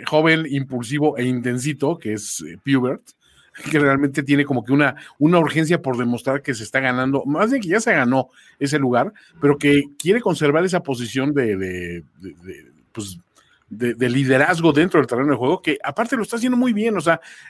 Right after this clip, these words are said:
es algo que, que me alienta muchísimo. No solo es un tipo que conecta bonitos pases profundos, pre-, perfectos y precisos, este, sino que aparte lo ves como que el güey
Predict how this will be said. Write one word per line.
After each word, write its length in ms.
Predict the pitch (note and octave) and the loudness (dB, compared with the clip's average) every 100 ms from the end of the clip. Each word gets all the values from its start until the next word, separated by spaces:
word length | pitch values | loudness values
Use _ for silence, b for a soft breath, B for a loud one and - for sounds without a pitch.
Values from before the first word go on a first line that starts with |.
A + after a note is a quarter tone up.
| B | B
es 180 | G3+ G#3 | -2 2
algo 400 | B3 A#3+ C#4 C#4+ - | 2 4 4 2 -4
que, 200 | D3+ - | -6 -2
que 120 | D3 | 0
me 100 | D3+ | 2
alienta 260 | D#3 G3 | 2 0
muchísimo. 500 | D#3 D3 F3+ D3 B2 | 0 0 -2 -2 0
No 160 | B2+ G#3+ | 2 2
solo 180 | A3 B3 | 2 0
es 60 | A#3 | 0
un 100 | G#3 | 0
tipo 220 | G#3 G3+ | -2 -2
que 200 | D#3 C3 b b b - | 0 -2 b b b 0
conecta 380 | E3+ F3+ F3+ G3 | 4 4 4 4
bonitos 540 | D#3+ E3+ F3 E3 - | 4 2 0 -2 -2
pases 360 | - D3+ D3+ - | 0 0 0 -6
profundos, 440 | B2+ C#3 D3+ C#3+ | -6 -4 -4 -4
pre-, 160 | B2+ A#2 G#2 - | -4 -6 -8 -10
perfectos 400 | A2 C3+ C#3+ A#2 | -8 -8 -10 -14
y 60 | |
precisos, 580 | G#2 G2+ A2 A#2+ A3 - b b b b b | -12 -10 -10 -10 -14 -18 b b b b b
este, 680 | A2 G2+ - A#2 A2+ A2 - | -8 -8 -6 -4 -2 -4 -6
sino 260 | - C#3 | -2 0
que 100 | C3 | 2
aparte 360 | C#3 C#3 F3 A#3 | 0 2 0 2
lo 100 | F#3+ | 4
ves 220 | D3+ F#3 | 4 4
como 240 | - D#3+ D3 | 2 0 2
que 220 | C3 C3 | 0 0
el 140 | B2+ | -2
güey 260 | B2 D3+ | 2 2